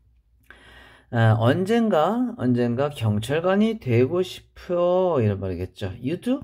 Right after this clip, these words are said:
어, 너 그래? 나도 그런데. You do? Me too. I have dreamed. dreamed는, 에, dream의 과거형, 과거 분사죠. 여기서는 have 플러스 피피로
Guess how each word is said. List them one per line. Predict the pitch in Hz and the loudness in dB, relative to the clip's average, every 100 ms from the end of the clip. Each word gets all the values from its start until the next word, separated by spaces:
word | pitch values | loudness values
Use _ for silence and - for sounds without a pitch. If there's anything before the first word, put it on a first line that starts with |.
| - | -10
어, | - 208 - | -10 -8 -2
너 | 175 190 | 0 2
그래? | 214 311 339 - _ | 2 0 -2 -16 _
나도 | - 143 202 220 | -6 -4 -2 -4
그런데. | 226 208 208 220 208 - _ _ _ _ _ | -2 -2 -2 -4 -6 -10 _ _ _ _ _
You | 147 147 | -12 -4
do? | 190 247 254 202 | 0 2 0 -2
Me | 220 | -4
too. | - 240 240 190 123 110 - | -2 -2 0 2 2 -2 -4
I | 147 185 | -4 -2
have | 190 214 190 143 123 113 | 2 2 2 0 -2 -2
dreamed. | 147 160 170 170 160 151 - _ _ _ _ _ _ _ | -2 -2 -2 -4 -4 -4 -6 _ _ _ _ _ _ _
dreamed는, | 131 143 156 156 151 151 165 165 107 | -2 0 -2 -4 -4 -2 -4 -4 -2
에, | 101 101 101 101 104 107 - _ _ _ _ _ _ _ _ _ _ _ _ _ 107 | -2 -2 -2 -2 -2 -2 -6 _ _ _ _ _ _ _ _ _ _ _ _ _ -6
dream의 | 131 156 160 147 | -2 0 0 -4
과거형, | 104 98 113 117 185 175 139 123 - - | 0 2 2 4 2 2 -2 -6 -8 -12
과거 | - - 170 | -2 -2 -2
분사죠. | - 175 185 131 87 | -4 -4 -2 -2 -4
여기서는 | 104 110 | -2 -2
have | 117 160 | -2 -2
플러스 | 156 147 - | -4 -6 -6
피피로 | 156 156 - 180 190 202 165 175 214 262 | -10 -10 -6 0 2 4 4 2 2 -2